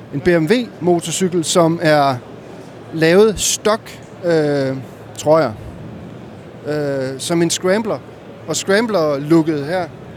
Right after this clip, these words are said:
det er jo det her styr, som er lidt sådan oppe i det. Og så har de taget Karoo tre på, som er et, øh, halvfjerds tredive offroad-dæk, ikke? Adventure-dæk. Rigtig godt dæk, faktisk. Øhm, og det er jo sådan, moden kommer frem nu, også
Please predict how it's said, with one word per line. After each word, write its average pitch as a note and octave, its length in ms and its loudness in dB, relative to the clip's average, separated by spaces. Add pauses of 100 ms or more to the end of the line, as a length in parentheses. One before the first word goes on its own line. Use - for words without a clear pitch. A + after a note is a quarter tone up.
(140)
det F#3 80 -8
er F#3+ 40 -4
jo F#3+ 60 -6
det F#3+ 120 -8
her G3 160 -8
styr, G#3 320 -4
som E3 200 -2
er D#3 40 4
lidt F#3 220 6
sådan D#3+ 200 -8 (300)
oppe D#3+ 300 4
i G3 180 -4
det. G3+ 160 0 (380)
Og D#3 60 -6
så F#3+ 100 -6
har F3+ 160 2
de E3 100 -2
taget D#3+ 420 -2
Karoo F3 280 0
tre G3+ 280 -2
på, D#3+ 260 -6 (240)
som D#3+ 240 -2
er D3+ 60 2
et, D3 360 -2
øh, C#3+ 300 -2 (400)
halvfjerds E3+ 440 2
tredive E3+ 440 2
offroad-dæk, D3 580 -2
ikke? G3+ 160 -6 (280)
Adventure-dæk. D3 680 -2 (240)
Rigtig F3+ 240 0
godt E3+ 240 0
dæk, D#3 160 -2
faktisk. - 400 -14 (720)
Øhm, C#3 340 -4 (920)
og F3 140 -2
det B3+ 60 2
er C#4 60 4
jo A#3+ 60 2
sådan, A#3+ 360 -2 (760)
moden A3 300 6
kommer F3 220 0
frem F#3 200 2
nu, G#3+ 100 0
også G#3 400 -4